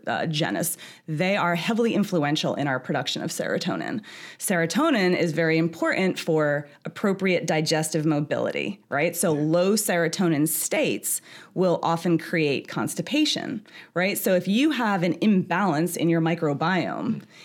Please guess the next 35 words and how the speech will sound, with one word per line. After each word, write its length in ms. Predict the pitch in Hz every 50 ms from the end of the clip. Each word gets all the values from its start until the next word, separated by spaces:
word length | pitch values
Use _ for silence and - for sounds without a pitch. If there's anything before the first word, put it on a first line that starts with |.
| - -
and 180 | - 170 160 180
those 260 | 202 226 269 262 262 -
E 180 | 226 226 226
C 300 | 220 - - 226 240 269
cells 480 | 269 - - 117 85 73 101 - 220 -
aren't 300 | - 170 185 180 - 151
getting 340 | 185 180 175 170 165 175 165
the 100 | 151 156
stimulation 600 | - - - 208 190 160 135 147 185 240 - 185
that 140 | 156 139 -
they 100 | 117 117
need 240 | 123 120 110 120 156
to 140 | - 190
make 240 | 170 156 156 160 - -
appropriate 880 | - - - - 233 208 196 202 175 160 151 147 139 135 110 - - _ _
serotonin, 880 | - - - 170 135 123 123 - - 254 262 220 - 101 120 123 226 - - - - - -
you're 180 | - 202 226 226
creating, 600 | 220 220 - 208 196 214 233 254 240 202 185 170
like, 180 | 170 170 170 -
a 60 | 165
mo-, 260 | 185 180 175 170 170 - -
a 80 | 180 190
motility 640 | 185 180 175 170 175 - 302 359 403 359 - 185 160
problem 600 | - - 156 151 143 151 - 151 165 165 175 165 - - - _ -
in 120 | 208 202
your 160 | 185 160 160
gut, 480 | 165 156 240 254 208 165 175 - - - - - - - - - _ _ _
which 340 | - 240 269 233 214 214 -
then 200 | 196 233 220 214
once 200 | 208 214 208 -
you 120 | 214 214
have 200 | 170 208 208 180
that 140 | 160 190 -
motility 480 | 185 190 185 - - 339 403 403 269 208
problem 640 | 208 - 175 147 151 151 160 175 208 269 277 -